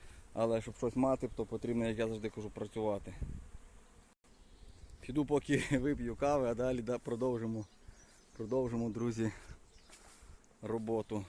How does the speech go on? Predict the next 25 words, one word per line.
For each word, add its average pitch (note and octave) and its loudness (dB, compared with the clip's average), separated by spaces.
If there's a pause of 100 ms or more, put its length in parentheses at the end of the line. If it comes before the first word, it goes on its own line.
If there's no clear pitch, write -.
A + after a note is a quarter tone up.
(180)
нашу G#2 -2
з - -20
бджолами. G2+ 0
Ця A2+ 0
гілячка A2+ 0 (100)
з - -12
горіха, G#2+ -2 (580)
мусив G#2+ -2
її G#2+ 0
прибрати, A2 0
нахилилась, G#2+ 0
десь G2 -8
вітер G#2+ -4
її G#2 0
похилив, A2 0
і G#2 2
на, G#2 0 (100)
на G#2+ -2
вулик G#2+ 0
лягла. A2 2 (720)
То G#2 -4
це, G#2 0
дай A2+ 2
порядки, B2+ 4
ще A2+ 0